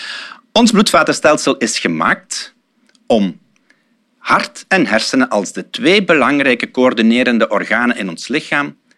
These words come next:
steeds van het meest zuurstofrijke en het meest energierijke bloed te voorzien. En een mooi voorbeeld, een mooie illustratie daarvan kun je zien in de lichaamsproportie van de pasgeboren baby.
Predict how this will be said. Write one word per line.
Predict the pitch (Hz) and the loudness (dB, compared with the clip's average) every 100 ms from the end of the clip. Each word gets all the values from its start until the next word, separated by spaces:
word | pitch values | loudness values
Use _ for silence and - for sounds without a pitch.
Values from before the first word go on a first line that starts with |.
| _ | _
steeds | - - - - 170 180 - - - _ _ - | -10 -10 -8 2 4 4 0 -10 -14 _ _ -4
van | 104 92 | -4 -4
het | - - | -10 -6
meest | 82 113 175 - | -2 0 0 0
zuurstofrijke | 147 147 139 - 117 117 120 | 0 0 -2 -4 -2 -2 -2
en | 110 | -4
het | - | -4
meest | 107 120 - | -4 -4 -4
energierijke | 117 104 92 101 90 90 | -4 -4 -4 -4 -4 -6
bloed | 76 82 | -12 -12
te | 78 | -14
voorzien. | - - - - - _ _ _ _ _ _ _ _ _ | -14 -10 -10 -12 -20 _ _ _ _ _ _ _ _ _
En | - 147 | 0 4
een | 151 | 6
mooi | 151 196 220 | 6 6 4
voorbeeld, | 151 180 170 185 | 4 4 4 2
een | 175 | 4
mooie | 165 208 202 | 4 6 6
illustratie | 165 - 139 156 160 | 4 2 0 0 0
daarvan | 151 139 131 139 | 0 2 2 0
kun | 127 107 | 0 -2
je | 85 78 | -2 -4
zien | 101 151 | -4 -4
in | 131 92 | -2 -4
de | 80 | -2
lichaamsproportie | 107 156 143 - - 117 104 95 - 90 | -4 -2 -4 -4 -8 -6 -4 -4 -6 -8
van | 85 | -8
de | 73 - _ - | -10 -14 _ -2
pasgeboren | 110 - 107 87 - 110 | -2 -2 -6 -6 -6 -6
baby. | - - | -10 -16